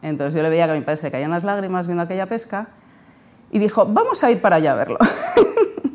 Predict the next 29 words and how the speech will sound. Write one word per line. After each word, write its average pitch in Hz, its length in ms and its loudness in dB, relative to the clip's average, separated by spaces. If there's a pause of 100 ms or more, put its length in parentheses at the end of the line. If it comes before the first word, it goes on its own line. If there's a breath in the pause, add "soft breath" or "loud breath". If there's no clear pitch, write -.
(760 loud breath)
Y, 185 440 2
y 170 80 0
se 165 160 -2
fueron, 185 320 -2
se - 120 -10
fueron 156 220 -6
a 156 60 -4
Croacia, 214 540 -4 (640 loud breath)
estuvieron 160 680 -2
haciendo 160 340 -6
pruebas 196 280 -6
durante 165 280 -6
dos 160 240 -6
años, 196 300 -8
esa 165 140 -10
anchoa 151 280 -6
maduró 147 320 -6
muy 147 160 -6
bien, 202 720 -8 (100)
era 151 200 -8
muy 147 140 -6
buena, 170 560 -4
los 147 540 -8
marineros 147 580 -6
respetaban, 151 680 -6
los 143 140 -12
pescadores 143 560 -10
allí 143 200 -8
muchísimo, 147 760 -8